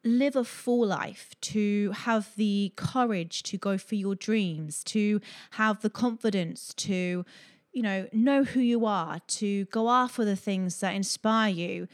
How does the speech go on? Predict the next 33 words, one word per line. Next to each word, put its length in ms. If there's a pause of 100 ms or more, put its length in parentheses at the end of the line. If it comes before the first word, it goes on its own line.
(460)
we 220
do 400
need 480 (100)
a 100
level, 640 (220)
a 60
high 340
level 540 (120)
of 380
self-belief. 1160
So 440 (340)
I 100
wanna 220
run 220
you 100
through 280
today, 600
like, 200
what 320
self-belief 600
is, 480 (380)
perhaps 480
how 240
to 160
identify 760
if 360
you 400 (100)
don't 280
have 380
high 180
levels 280
of 80
self-belief, 960